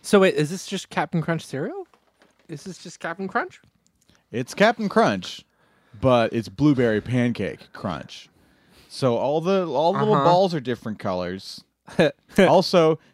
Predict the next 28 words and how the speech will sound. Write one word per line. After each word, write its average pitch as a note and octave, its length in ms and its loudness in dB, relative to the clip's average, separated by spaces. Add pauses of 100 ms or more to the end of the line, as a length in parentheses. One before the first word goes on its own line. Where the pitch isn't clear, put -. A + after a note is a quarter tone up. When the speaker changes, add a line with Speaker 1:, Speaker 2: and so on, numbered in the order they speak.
(420)
Speaker 2:
Cap'n D#3+ 280 2
Crunch D3+ 320 -6
usually C#3 400 -6
isn't B2+ 180 -6
little B2 180 -4
balls, G#2 440 -2
now G#2 180 -6
that G2 80 -6
I - 40 -6
think C#3+ 200 -10
about F#2+ 280 -6
it. F#2 60 -4
It's - 100 -10
Speaker 1:
Oh, B3 220 6
Speaker 2:
usually, C#4+ 180 6
Speaker 1:
yeah. D#4 140 6 (160)
Speaker 2:
like, - 80 6
those, A2+ 120 -2
like, A2 280 0 (160)
weird A#2+ 260 -6
elongated G#2+ 680 -4
lozenge G2 540 -6
things. F#2 400 -14
Speaker 1:
Yeah. A3+ 580 0
Speaker 2:
With, F#3+ 120 2
like, A#2 80 -8
the F#2+ 60 -10
stripes. - 560 -6